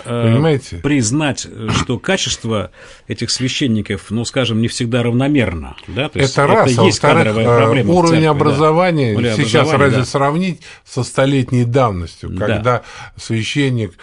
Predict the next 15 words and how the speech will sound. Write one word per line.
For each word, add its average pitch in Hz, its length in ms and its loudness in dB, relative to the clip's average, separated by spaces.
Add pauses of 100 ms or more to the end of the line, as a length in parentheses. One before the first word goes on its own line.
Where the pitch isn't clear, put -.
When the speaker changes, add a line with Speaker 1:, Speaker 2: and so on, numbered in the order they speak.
(240)
Speaker 2:
э, 92 300 -4
владел 120 500 0
двумя 120 360 0
древними 110 580 -2
языками, 117 600 -2
двумя 113 440 0
новыми, 117 640 0
ну 110 200 0
и, - 40 -2
конечно, 117 340 -4
и 104 40 -6
славянским, 110 640 -2
Speaker 1:
Мгм. 113 100 0
Speaker 2:
и - 20 0
русским. 92 400 -8